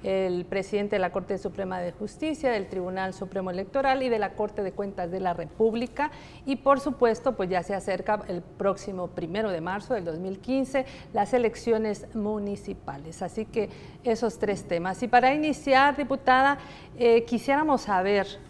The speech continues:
después de que el treinta y uno de junio la Asamblea Legislativa aprobó un conjunto de reformas, empezar tal vez por esta ley de impuesto a las operaciones financieras,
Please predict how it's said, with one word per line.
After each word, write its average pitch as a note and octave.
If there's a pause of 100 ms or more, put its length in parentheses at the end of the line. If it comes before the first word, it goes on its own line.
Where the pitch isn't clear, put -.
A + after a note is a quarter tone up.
después G#3+
de G#3+
que G#3+
el F3+
treinta F3
y F3
uno G3
de F#3
junio G3
la E3+
Asamblea E3+
Legislativa F3+
aprobó F3+
un G3
conjunto F#3
de G3
reformas, A#3 (380)
empezar A#3+
tal C4+
vez B3+
por A#3
esta A3+
ley A3
de F#3+
impuesto G3
a F3+
las E3
operaciones F3+
financieras, E3